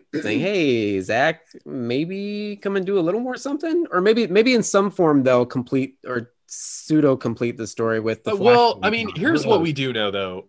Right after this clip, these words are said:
Speaker 1: I mean, we do know that at least three of these characters from this mov-, four of these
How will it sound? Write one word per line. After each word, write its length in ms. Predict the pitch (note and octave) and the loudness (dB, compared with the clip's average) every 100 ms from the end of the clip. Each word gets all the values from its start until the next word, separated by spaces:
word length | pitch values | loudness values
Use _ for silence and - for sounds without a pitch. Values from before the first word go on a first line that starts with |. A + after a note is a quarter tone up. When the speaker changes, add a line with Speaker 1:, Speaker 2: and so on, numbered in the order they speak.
| _ | _
Speaker 1:
I 60 | C#3 | -10
mean, 160 | B2 A#2+ | -8 -8
we 120 | C3 | -8
do 200 | B2+ G#3+ | -6 -4
know 380 | F#3+ D3+ C#3+ C#3 | 0 0 2 -2
that 360 | B2 A2+ G#2 - - | -2 -4 -4 -6 -10
at 200 | B2 C3 | -8 -6
least 440 | F3+ D#3+ - - _ _ _ - - _ _ | -6 -6 -10 -20 _ _ _ -20 -20 _ _
three 380 | C#3 C#3+ F#3+ G3+ | -8 -4 -2 -2
of 40 | D#3+ | -2
these 240 | D3+ C3+ | -2 -4
characters 460 | - C3+ C3+ A2 G2+ | -4 -4 -4 -10 -10
from 160 | A2+ | -12
this 160 | G2+ G2 | -12 -12
mov-, 240 | A2 A2+ _ _ _ _ _ _ _ _ _ _ _ _ | -12 -14 _ _ _ _ _ _ _ _ _ _ _ _
four 260 | E3+ G#3 G3+ | 2 4 2
of 60 | |
these 220 | C#3 A#2 | 0 -8